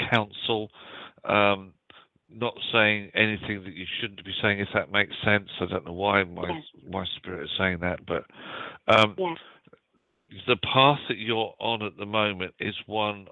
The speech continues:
Speaker 1: of, um, achievement, um, and in nice bite-sized chunks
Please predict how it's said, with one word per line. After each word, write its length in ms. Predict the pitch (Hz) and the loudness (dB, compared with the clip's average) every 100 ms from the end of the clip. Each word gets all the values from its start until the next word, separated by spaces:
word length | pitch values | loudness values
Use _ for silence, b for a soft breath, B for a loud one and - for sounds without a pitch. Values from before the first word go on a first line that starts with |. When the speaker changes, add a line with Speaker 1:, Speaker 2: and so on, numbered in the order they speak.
| - | -10
Speaker 1:
of, 320 | 101 95 92 - - _ B B B B - | -6 -4 -6 -12 -20 _ B B B B -4
um, 320 | 92 92 92 - | 2 2 0 -8
achievement, 920 | 95 - 127 123 - 95 92 90 - - b b b b - | 0 4 6 6 2 -4 -4 -4 -4 -4 b b b b 0
um, 320 | 95 92 92 - | 4 4 2 0
and 160 | 101 98 | 2 2
in 200 | 98 104 | 0 0
nice 500 | 110 104 - - - | 0 0 -4 -8 -12
bite-sized 880 | 82 107 104 98 - 98 92 87 - | -4 4 4 2 -2 0 0 -2 -2
chunks 300 | 113 101 92 | 0 -2 -6